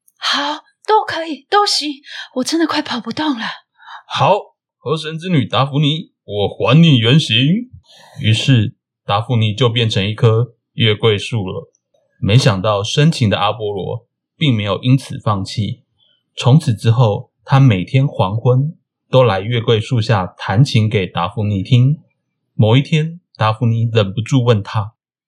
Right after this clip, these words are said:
Speaker 1: “爱神之箭效力已经过了吧？为什么你还是每天来找我呢？”
Speaker 2: “是啊，箭的效力早就退了，但我从以前就偷偷注意你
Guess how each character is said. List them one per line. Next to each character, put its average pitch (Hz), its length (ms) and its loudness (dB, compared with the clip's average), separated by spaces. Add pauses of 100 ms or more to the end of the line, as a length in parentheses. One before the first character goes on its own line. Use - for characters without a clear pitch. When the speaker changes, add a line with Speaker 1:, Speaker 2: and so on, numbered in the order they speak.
(340)
Speaker 1:
“爱 240 140 -6
神 196 220 -4
之 214 120 -6
箭 226 200 -4
效 247 200 -4
力 240 140 -8
已 170 80 -4
经 196 180 -4
过 240 240 -2
了 170 80 0
吧？ - 360 -12 (400)
为 440 80 2
什 359 120 -2
么 185 120 0
你 165 100 -8
还 160 140 -10
是 269 120 -2
每 208 160 0
天 220 220 -10
来 214 100 -4
找 175 260 -4
我 233 220 0
呢？” 165 360 -2 (920)
Speaker 2:
“是 - 360 4
啊， 98 160 2 (640)
箭 143 200 2
的 104 120 -4
效 113 260 -2
力 107 220 -6 (120)
早 92 160 -2
就 135 140 4
退 120 320 4
了， - 160 -16 (580)
但 127 200 2
我 90 80 -4
从 110 280 2
以 139 80 4
前 92 240 -4
就 123 140 2
偷 139 260 2
偷 143 200 4
注 147 240 -2
意 143 80 4
你 92 140 0